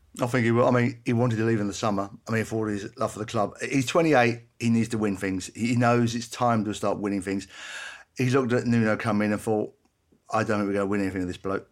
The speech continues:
Conte's come in and suddenly he's thinking, "Well, hang on.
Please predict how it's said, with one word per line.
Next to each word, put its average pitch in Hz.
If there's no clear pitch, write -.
Conte's 117
come 98
in 101
and 101
suddenly 104
he's 95
thinking, 104
"Well, 123
hang 131
on. 117